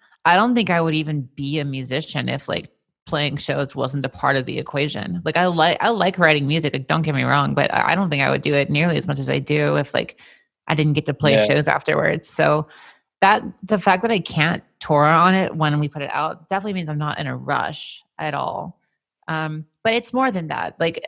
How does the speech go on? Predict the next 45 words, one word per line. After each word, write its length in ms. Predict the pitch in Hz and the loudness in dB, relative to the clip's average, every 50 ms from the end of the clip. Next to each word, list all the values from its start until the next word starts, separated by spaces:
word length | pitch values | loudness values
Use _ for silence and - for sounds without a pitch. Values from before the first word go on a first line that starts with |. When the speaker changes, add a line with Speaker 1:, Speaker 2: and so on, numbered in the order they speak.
| - - | -4 -2
Speaker 1:
uh, 160 | - - 120 - - - | -2 0 -2 -4 -6 -2
as 300 | - 208 214 214 208 190 | 2 2 2 2 2 0
you 80 | 208 208 | -2 0
said, 220 | 190 202 180 175 | 0 0 0 0
the 100 | - 160 | -2 -2
logistics, 640 | 156 156 165 156 165 170 165 165 - 196 190 - - - | 0 0 0 0 0 0 -2 -2 -4 -6 -6 -4 -2 -2
like, 220 | 156 - - - _ _ _ _ _ _ _ _ _ _ _ _ _ _ | -2 -2 -4 -10 _ _ _ _ _ _ _ _ _ _ _ _ _ _
fir-, 160 | - - - - | 0 0 0 0
first 240 | - - 240 202 | 2 2 4 4
of 80 | 220 208 | 4 4
all, 80 | 196 180 | 4 4
like, 220 | 170 170 165 - 143 - _ _ | 4 2 0 -2 -6 -12 _ _
we, 280 | - 175 180 185 185 180 - - - - _ _ | -2 2 2 4 4 2 0 -4 -10 -20 _ _
we're 220 | 180 165 175 180 175 | -4 0 2 2 0
sort 340 | - - - - 196 196 196 | 0 -2 -2 2 4 4 4
of 180 | 196 180 160 160 - - | 4 2 0 -2 -4 -2
in 160 | 185 170 160 | 0 0 0
between 400 | 156 - - - 160 156 151 143 | -2 -4 -4 -2 0 0 2 2
labels 480 | 139 139 139 139 139 135 139 139 - | 2 0 0 0 -2 -4 -6 -8 -8
right 180 | 135 143 147 151 | -10 -12 -10 -10
now. 380 | 156 151 160 160 170 175 165 - _ _ - | -10 -8 -8 -6 -8 -8 -10 -14 _ _ -6
Um, 180 | 165 160 - | -2 -2 0
Speaker 2:
Okay, 100 | - 160 202 | 0 0 0
Speaker 1:
our 160 | 190 165 170 | 2 2 2
Speaker 2:
yeah. 40 | 165 | 2
Speaker 1:
old 240 | - 175 180 175 151 | 2 2 0 0 0
label 300 | 165 165 160 156 160 160 | 0 -2 0 0 0 0
is 160 | 156 147 - | 0 -2 -4
defunct. 420 | - 151 - - 143 139 139 135 | -8 -10 -8 -6 -6 -6 -4 -4
I 80 | 160 160 | -4 -4
don't 80 | 160 | -4
know 60 | 170 170 | -4 -4
if 100 | 160 165 | -4 -4
you 80 | 160 | -4
know 140 | 151 151 143 | -4 -4 -4
anything 240 | 143 143 - 147 147 | -4 -6 -6 -6 -6
about 260 | 143 143 135 139 - | -6 -4 -6 -6 -6
the 60 | - | -8
whole 180 | 131 147 151 147 | -8 -8 -8 -8
Tiny 340 | - - 151 143 143 143 143 | -8 -8 -6 -6 -4 -4 -6
Engine 320 | 143 139 143 139 139 139 | -6 -6 -6 -8 -8 -10
situation. 840 | - - - - - 147 143 147 147 - - - - 160 160 160 - _ _ _ _ _ _ _ _ _ - | -10 -12 -16 -16 -14 -12 -10 -10 -10 -10 -10 -10 -8 -8 -10 -10 -12 _ _ _ _ _ _ _ _ _ -10
Um, 160 | 156 151 151 | -8 -4 -2
Speaker 2:
Uh, 280 | 147 147 151 160 160 - | 0 4 6 6 6 6
like, 460 | 143 160 160 165 165 156 - - - | 6 6 6 6 6 4 2 -2 -10